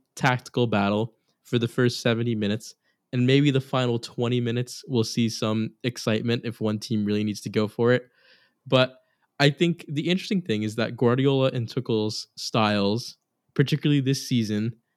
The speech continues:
seem to really cancel each other out. I don't really know what it is, you know,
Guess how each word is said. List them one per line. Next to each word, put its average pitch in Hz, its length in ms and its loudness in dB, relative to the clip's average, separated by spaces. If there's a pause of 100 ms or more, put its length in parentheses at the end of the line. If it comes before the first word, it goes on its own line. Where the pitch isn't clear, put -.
(180)
seem 143 380 2
to 143 260 0
really 127 340 2
cancel 120 520 -2
each 110 180 -2
other 104 180 0
out. 98 260 -4 (640)
I 123 60 -2
don't 135 140 0
really 131 180 4
know 113 240 2
what 117 280 4
it 120 120 4
is, 117 360 0
you 127 100 -4
know, 101 120 2